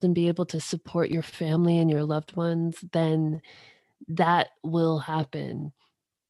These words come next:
But some people, that's, this is where, like, dark energies can come in too, is when people start wanting to work with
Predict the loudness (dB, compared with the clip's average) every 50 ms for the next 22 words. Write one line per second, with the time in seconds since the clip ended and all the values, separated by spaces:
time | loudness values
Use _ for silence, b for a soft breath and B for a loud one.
0 | _ _ _ _ -10 -4 -2 0 0 0 0 0 0 2 2 0 0 -2 -4 0
1 | 2 2 4 4 4 2 2 0 -2 -6 b b b b b b b b b b
2 | b b b _ _ _ _ 2 2 2 2 2 2 2 2 4 2 2 2 2
3 | 2 4 4 2 2 0 -2 -4 -4 -4 0 0 2 2 2 2 2 2 2 4
4 | 4 2 2 0 -4 -6 -6 -4 -4 -2 -2 -2 -2 0 0 2 2 2 2 2
5 | 0 0 2 4 4 6 6 4 2 0 0 0 0 0 0 -2 -2 -6 -4 -2
6 | -2 -2 -2 -4 -6 -6 -2 0 2 2 2 2 0 -4 -4 -2 0 2 4 4
7 | 4 4 4 2 0 -2 -4 -4 -4 -2 0 0 2 2 0 -2 -6 -6 -6 -6